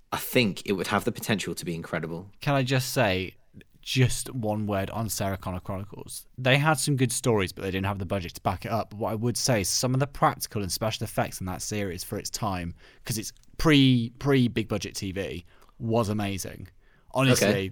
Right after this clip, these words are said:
Speaker 2: like, I know what you're saying, and, and I agree. I think now if they did it, it would be far more like, what's the big show with, um, uh, Westworld? They could, you know, with that
Speaker 1: Yeah,
Speaker 2: budget, you could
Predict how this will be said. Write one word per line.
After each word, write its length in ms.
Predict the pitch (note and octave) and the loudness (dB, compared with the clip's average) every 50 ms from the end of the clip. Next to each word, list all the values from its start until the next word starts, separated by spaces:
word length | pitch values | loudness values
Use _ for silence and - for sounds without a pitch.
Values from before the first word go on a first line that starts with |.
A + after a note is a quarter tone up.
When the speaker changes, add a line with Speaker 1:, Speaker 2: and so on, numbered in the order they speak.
| - - | -2 2
Speaker 2:
like, 380 | C3+ A#2+ A2 G#2+ - - - - - - - - - - - - - | 4 4 4 2 0 -8 -14 -16 -16 -16 -16 -16 -16 -16 -16 -8 -2
I 80 | A#2 B2 | 0 2
know 140 | C3+ D3 D#3 | 4 4 4
what 140 | D#3 E3 C#3 | 4 2 2
you're 140 | D3 C3+ B2+ | 2 0 2
saying, 440 | - - B2 G#2 F#2 F2+ G2 G#2 - | 2 0 0 0 0 -2 -4 -4 -6
and, 260 | - A2 G#2+ G#2+ G2+ - | -6 -4 -4 -6 -6 -6
and 180 | G#2 G#2 G#2 | -8 -6 -4
I 120 | G#2 G2+ G#2 | -4 -4 -4
agree. 520 | G2+ - - G#2+ G#2+ G#2 F#2+ F2+ F#2 F#2+ - | -4 -6 -6 -4 -4 -2 -2 -4 -4 -6 -6
I 80 | G2+ G#2 | -6 -4
think 220 | - A#2+ A2+ F2 | -2 -2 -2 -2
now 360 | G#2+ G#2+ A#2+ B2 A#2+ A2+ G#2+ | -2 -2 0 2 2 2 0
if 100 | G2 F#2 - | -2 -4 -4
they 120 | G2+ F#2+ | -6 -6
did 180 | E2+ G2+ F2+ F#2 | -4 -6 -6 -6
it, 140 | F#2 - | -6 -6
it 60 | - G2+ | -6 -8
would 100 | G2+ F#2 | -6 -6
be 120 | G#2 G2 | -6 -6
far 280 | - - A#2 A2 G#2+ G#2 | 0 2 4 4 4 4
more 180 | G#2+ G#2 G#2 | 2 0 0
like, 320 | G#2 G#2 G2+ G#2+ A2 - - | 0 0 -2 -2 -4 -8 -10
what's 300 | - - A#2+ C3+ C3 - | -8 -6 -4 -4 -2 -2
the 100 | - A2+ | -2 -2
big 160 | B2+ A#2 - | -2 -2 -2
show 240 | - - A#2 G#2+ G2+ | 0 0 0 0 0
with, 280 | G2+ G#2 G2 F#2+ - - | -2 -4 -4 -6 -8 -10
um, 320 | - G2+ F#2+ G2 G2 G2+ - - | -6 -4 -2 -2 -2 -4 -6 -4
uh, 140 | A2+ A2 G#2+ | -2 -2 0
Westworld? 600 | G#2+ B2 G#2+ - - - G#2+ G2 - - - - - - - - - - - - C3+ | 2 2 0 0 -2 -4 -6 -6 -8 -10 -12 -14 -16 -18 -20 -20 -20 -20 -14 -2 2
They 180 | C3+ C3+ B2+ | 4 6 6
could, 180 | B2+ C3+ C3+ G#2 | 6 4 2 2
you 120 | A#2 B2 | 2 2
know, 80 | A2+ G#2 G2+ | 2 2 2
with 120 | B2 A#2+ | 4 4
that 160 | C3 G#2+ - B2 | 4 2 4 6
Speaker 1:
Yeah, 20 | |
Speaker 2:
budget, 300 | - C3 A#2+ C3+ C#3 - G2 | 8 8 10 10 8 6 4
you 40 | |
could 60 | - | 6